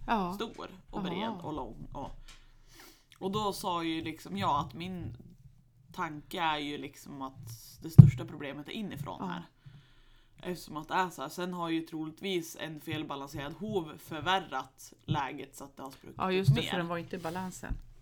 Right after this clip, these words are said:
Speaker 2: Nej,
Speaker 1: Nej.
Speaker 2: Det, det var absolut inte något så här, äh, shit, hur ser det ut hovar?
Speaker 1: Mm.
Speaker 2: Men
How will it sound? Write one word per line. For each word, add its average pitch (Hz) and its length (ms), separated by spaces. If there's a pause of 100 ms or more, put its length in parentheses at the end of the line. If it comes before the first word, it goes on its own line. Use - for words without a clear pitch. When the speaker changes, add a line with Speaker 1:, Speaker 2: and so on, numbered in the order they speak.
(320)
Speaker 2:
Nej, 185 420
Speaker 1:
Nej. 160 280
Speaker 2:
Det, 170 280
det 190 80
var 196 200
absolut 220 460
inte 175 320
något 175 160
så 165 100
här, 143 320
äh, 135 80 (260)
shit, - 640 (520)
hur 165 100
ser 160 220
det 147 60
ut 147 200
hovar? 226 440
Speaker 1:
Mm. 175 260
Speaker 2:
Men 160 320